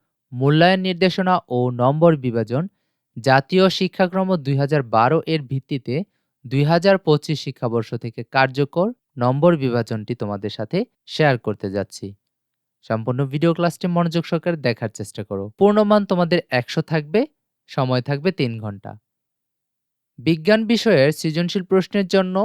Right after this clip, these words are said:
পঞ্চাশ নম্বর, সংক্ষিপ্ত প্রশ্নের জন্য বিশ নম্বর এবং বহু নির্বাচনী প্রশ্নের জন্য তিরিশ নম্বর বরাদ্দ রয়েছে। প্রতিটি সৃজনশীল প্রশ্নের জন্য দশ নম্বর,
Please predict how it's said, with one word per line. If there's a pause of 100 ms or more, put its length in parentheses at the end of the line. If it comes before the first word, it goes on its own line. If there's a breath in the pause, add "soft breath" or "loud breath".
(520)
পঞ্চাশ
নম্বর, (480)
সংক্ষিপ্ত
প্রশ্নের
জন্য (440)
বিশ
নম্বর (120)
এবং (580)
বহু
নির্বাচনী
প্রশ্নের
জন্য (160)
তিরিশ
নম্বর
বরাদ্দ
রয়েছে। (800)
প্রতিটি
সৃজনশীল
প্রশ্নের
জন্য (100)
দশ
নম্বর,